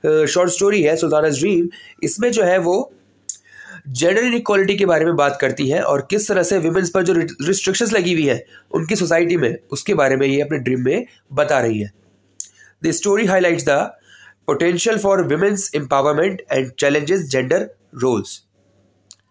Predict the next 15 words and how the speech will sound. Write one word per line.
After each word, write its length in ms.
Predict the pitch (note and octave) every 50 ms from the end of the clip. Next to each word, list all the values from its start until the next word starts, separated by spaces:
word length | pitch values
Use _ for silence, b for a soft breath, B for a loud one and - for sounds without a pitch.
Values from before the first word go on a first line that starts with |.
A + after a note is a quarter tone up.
| - D#3
अपनी 220 | D#3 - F3+ G3
इस 140 | G#3 G3 -
शॉर्ट 160 | F3+ E3+ E3+
स्टोरी 260 | - - E3+ E3 D#3+
में 260 | E3 E3+ F3+ A#3+ B3+ B B B B B B
ये 140 | - D#3 D3+
हाईलाइट 340 | B2 C#3+ D#3 F3+ G3+ G3 G3
करती 280 | F#3+ - - F3+ E3+
है 220 | D#3 F3 G#3 G#3 B B B B B B
विमेन्स 280 | C#3+ D3 F3+ F#3 F3 E3+
के 160 | - G#3 G3
पोटेंशियल 540 | - - E3 D3+ E3 E3 E3 D#3+ G3 G3 F#3+
को, 200 | F#3+ G3+ G3+ G3+
उनके 400 | G3 - - D#3+ D#3+ D3 E3+ F3+
एम्पावरमेंट 680 | E3+ D#3+ C3+ - D3 C#3+ D#3+ F3+ F3 G3 G#3 G3 -